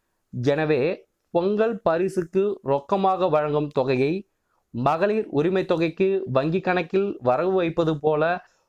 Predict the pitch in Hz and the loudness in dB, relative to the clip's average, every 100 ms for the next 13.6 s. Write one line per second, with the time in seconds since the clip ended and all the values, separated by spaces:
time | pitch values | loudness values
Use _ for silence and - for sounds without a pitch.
0 | _ - 156 196 202 202 196 156 175 - | _ -2 0 2 2 0 0 0 0 -4
1 | 175 165 156 151 175 170 165 156 160 175 | 0 0 0 -2 -2 -2 -2 0 0 0
2 | 190 _ _ _ - 120 147 - 208 202 | -4 _ _ _ -6 -2 -2 0 -2 0
3 | 160 156 147 147 170 196 220 _ _ _ | 0 0 0 0 0 -2 -6 _ _ _
4 | _ _ - 127 170 185 196 180 156 170 | _ _ -4 0 0 0 0 0 0 0
5 | 160 156 156 151 156 180 185 - _ - | 2 2 2 0 0 -2 -4 -12 _ -2
6 | 143 165 180 175 165 175 170 139 156 175 | 0 0 0 0 0 0 0 2 0 0
7 | 156 151 160 147 143 156 160 - 123 131 | 0 0 0 0 0 -2 -4 -4 -2 0
8 | 143 175 - 156 _ _ - 123 151 180 | 0 -2 -8 -20 _ _ -4 0 0 0
9 | 185 196 123 139 165 170 156 147 143 131 | -2 -2 -2 0 0 0 0 0 -2 -2
10 | 147 151 175 - _ _ _ _ _ _ | -2 -2 -2 -6 _ _ _ _ _ _
11 | _ _ _ _ - 156 180 180 165 151 | _ _ _ _ -2 0 2 2 2 0
12 | 151 151 143 175 175 - 160 160 147 135 | -2 -4 -2 -2 -2 -2 0 0 0 0
13 | 131 131 120 113 113 - | -2 -2 0 2 0 -4